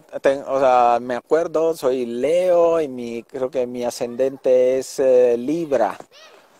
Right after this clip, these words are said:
Mi ascendente es Libra, ¿no?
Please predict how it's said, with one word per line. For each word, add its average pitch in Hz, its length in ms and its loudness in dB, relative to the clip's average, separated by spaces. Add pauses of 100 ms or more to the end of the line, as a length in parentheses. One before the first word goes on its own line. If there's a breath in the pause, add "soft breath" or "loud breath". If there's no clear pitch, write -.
(360 soft breath)
Mi 107 100 -18
ascendente 135 400 -2
es 131 140 -4
Libra, 120 440 -6 (1160 soft breath)
¿no? 104 340 -14